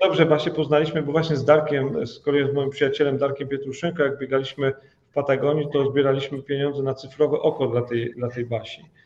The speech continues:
I dla tej Emilki, czy dla tej mamy, która musi się opiekować tą Basią dwadzieścia cztery godziny na dobę,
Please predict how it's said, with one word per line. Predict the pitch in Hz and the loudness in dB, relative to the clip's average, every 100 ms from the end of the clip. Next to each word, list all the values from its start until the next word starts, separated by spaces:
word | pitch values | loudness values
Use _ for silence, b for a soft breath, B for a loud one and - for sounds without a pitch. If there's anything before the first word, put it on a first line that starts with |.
| b b b b b _ - | b b b b b _ -6
I | 139 131 131 - | -2 -2 -2 -8
dla | 131 135 135 | -2 2 2
tej | 143 147 | 4 2
Emilki, | 143 156 226 208 - 117 | 2 2 0 0 -6 -12
czy | 135 | -6
dla | 127 127 | -2 0
tej | 131 | 0
mamy, | 135 147 123 117 139 170 - - _ | 2 2 2 2 0 -2 -8 -20 _
która | _ 131 | _ -4
musi | 135 160 143 | -4 -6 -8
się | - | -6
opiekować | 135 131 147 135 127 - | -4 -2 -2 0 0 -2
tą | 127 127 | -4 -2
Basią | 123 135 - 131 123 - - | -2 -4 -2 -4 -4 -10 -12
dwadzieścia | 127 131 139 139 | -6 -4 -4 -6
cztery | 208 - 127 | -6 -10 -10
godziny | 127 127 143 131 | -10 -8 -8 -4
na | 127 | -4
dobę, | 123 113 120 143 | -2 0 2 0